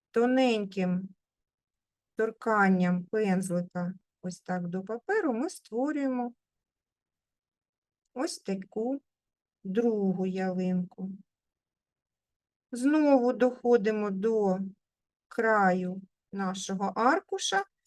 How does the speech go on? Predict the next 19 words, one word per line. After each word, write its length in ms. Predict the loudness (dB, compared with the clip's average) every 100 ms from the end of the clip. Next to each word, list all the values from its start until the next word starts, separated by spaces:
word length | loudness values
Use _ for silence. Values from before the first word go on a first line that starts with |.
| _ _
беремо 760 | 4 6 8 8 6 4 2 -2 0
пензлик 560 | 0 0 -2 -4 -6 -8 _ _ _
широкий 1040 | -8 0 4 4 2 -2 -4 -4 -4 -2 -4 _ _ _ _ _ _ -10
і 380 | -6 -4 -2 -4 _ _ _ _ _ _ _ _ _ _ _ _ _ -4
друге 580 | 2 4 6 6 4
відображення 1120 | 2 2 2 2 2 4 2 -2 -6 -6 -10 -16 _
створюємо 960 | _ -20 -12 -4 -2 0 0 0 0 -2 -8 _ _ -12
у 140 | -6
воді. 600 | -4 -4 -4 -4 -4 -4 _ _ _ _ _ _ _ _ _ _ _ _ _ _ _ _ _ _ _ _ _ -4
Оскільки 540 | -4 0 -2 2 2
наша 360 | 4 2 2 0
фарба 380 | 4 4 4
ще 220 | 0 0 -2
не 160 | -2
зовсім 460 | 0 -2 -2 -4 -2
висохла, 500 | -2 -2 -6 -2 0
вона 280 | 2 0 -2
сама 580 | -2 -4 -2 -2 0
розпливається 1200 | 0 -2 -4 -6 -6 -4 -2 -2 -2 -6 -14 -12